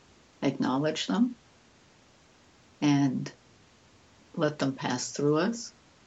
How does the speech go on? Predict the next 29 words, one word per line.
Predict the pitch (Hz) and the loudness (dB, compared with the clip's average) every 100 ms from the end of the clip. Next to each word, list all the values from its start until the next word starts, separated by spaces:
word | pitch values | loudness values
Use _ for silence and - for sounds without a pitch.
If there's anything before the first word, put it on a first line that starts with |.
| _ _ _ | _ _ _
in | - 180 190 190 | 0 4 4 4
whatever | 170 165 160 151 | 2 2 2 0
time | 151 151 127 | 0 2 2
it | 123 | 0
takes | - - - - - - _ _ - | -2 -6 -6 -10 -12 -16 _ _ -6
for | 143 | -4
them | 127 117 - | -2 -2 -4
to | - | -6
do | - | -6
that. | - - - - _ _ _ - | -6 -8 -10 -16 _ _ _ -10
It | - | -4
might | 131 123 - | -4 -4 -2
be | 135 123 - - | 0 0 -2 -6
an | 120 - | -6 -2
hour, | 160 170 160 | -2 -2 -2
it | - | -2
might | - 190 | -4 -6
be | 127 | -4
a | 120 | -2
day, | 123 135 131 | 0 2 2
it | 127 | 0
might | 110 117 | -4 -6
be | - 117 | -4 -4
a | |
week, | 113 139 135 135 - _ - | -2 0 0 -2 -14 _ -20
it | - _ _ _ | -20 _ _ _
could | - 131 123 | -2 -2 0
be | 123 | -4
longer. | 104 98 95 | -4 -4 -6